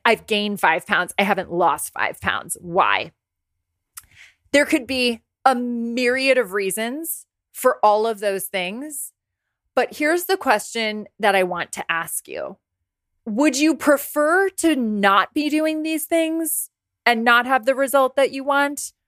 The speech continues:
or be doing these things and not have the result that you want? <laughs> I'm gonna say it again. Would you prefer to be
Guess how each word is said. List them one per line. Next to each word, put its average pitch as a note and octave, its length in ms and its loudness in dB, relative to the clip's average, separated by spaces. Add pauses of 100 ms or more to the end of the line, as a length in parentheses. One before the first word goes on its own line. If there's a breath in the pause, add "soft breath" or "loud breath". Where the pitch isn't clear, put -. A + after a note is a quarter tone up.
(280)
or A#3 200 4
be A3 160 -4
doing G3+ 500 -4
these C#4+ 260 -4
things D4+ 680 -2 (840)
and A3 160 2
not G#3 220 4
have F#3+ 200 0
the F#3 120 -4
result F3 400 0
that - 120 -6
you C#3 120 -8
want? A2 220 -6 (100)
<laughs> - 100 -12
I'm - 760 -8
gonna B3 140 0
say G3+ 280 2
it F3 40 -4
again. G#2+ 300 -2 (240 loud breath)
Would B3 140 0
you B3+ 80 -2
prefer C#4+ 400 0
to E4 80 -2
be C#4+ 280 0